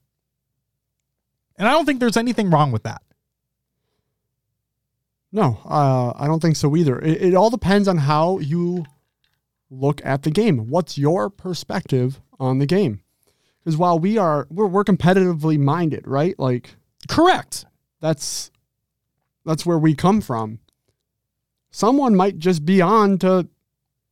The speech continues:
Speaker 2: get fun clips, have a laugh,
Speaker 1: And that's what Max
Speaker 2: enjoy
Speaker 1: said.
Speaker 2: their time.
Speaker 1: That's what Max said. Max says, "Winning doesn't matter. What matters is having fun with mates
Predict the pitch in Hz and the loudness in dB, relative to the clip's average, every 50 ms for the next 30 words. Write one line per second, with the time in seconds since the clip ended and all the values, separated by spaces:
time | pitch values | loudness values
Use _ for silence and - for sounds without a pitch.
0 | _ _ _ _ _ _ _ _ - _ _ - 147 156 151 - - - 175 190 | _ _ _ _ _ _ _ _ -20 _ _ 0 0 0 0 -2 -6 -4 -2 0
1 | 202 190 - - - 247 247 - - - - - - _ - 131 123 143 151 165 | 0 -2 -2 -2 -2 -2 -2 -2 -8 -14 -14 -16 -16 _ -14 -6 -2 0 2 2
2 | 180 185 185 196 214 233 240 196 135 - - - - - 175 175 190 196 - - | 2 2 2 4 2 2 2 0 -4 -8 -14 -18 -10 -4 0 2 2 2 2 4
3 | 240 175 175 175 180 180 175 165 185 202 208 202 208 208 196 - 196 247 247 208 | 4 6 6 6 4 4 4 4 4 4 2 2 2 0 0 -2 -4 -4 -2 -2
4 | 151 127 117 107 - - - 180 185 - 240 202 202 208 214 - - - 180 135 | -4 -4 -6 -8 -8 -4 -2 -2 2 2 0 2 2 0 0 0 -2 -2 -2 0
5 | 131 156 180 196 - - 196 160 139 143 214 269 294 247 233 214 - 214 196 175 | 2 0 0 0 0 -2 -4 -2 0 0 0 2 2 2 2 0 0 -2 -2 0
6 | 175 175 170 175 160 160 147 156 175 196 214 247 214 - 185 160 - 180 185 185 | 0 2 2 2 0 0 0 0 0 0 0 -2 -4 -4 -4 -4 -2 -2 -2 -2
7 | 165 139 - 247 277 294 247 - - 170 175 185 180 - - - | -2 0 0 0 0 0 -2 -6 -2 0 0 0 0 -2 -6 -10